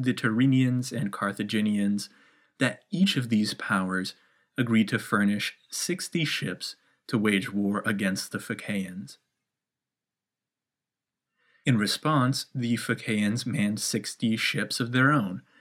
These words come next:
and went out to engage their enemies on what is called the Sardinian Sea. The Phocaeans won the battle,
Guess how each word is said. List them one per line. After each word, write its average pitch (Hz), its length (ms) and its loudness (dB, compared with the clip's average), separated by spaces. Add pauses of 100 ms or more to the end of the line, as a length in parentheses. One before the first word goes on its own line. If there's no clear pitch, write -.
(220)
and 123 180 4
went 110 240 2
out 113 300 -2
to 113 180 0
engage 107 480 2
their 117 160 0
enemies 104 500 2 (480)
on 135 160 6
what 156 140 2
is 180 120 0
called 127 460 -2
the 127 140 0
Sardinian 113 720 0
Sea. 101 440 -6 (2000)
The 160 120 2
Phocaeans 165 600 4
won 120 340 4
the 101 80 0
battle, - 540 -6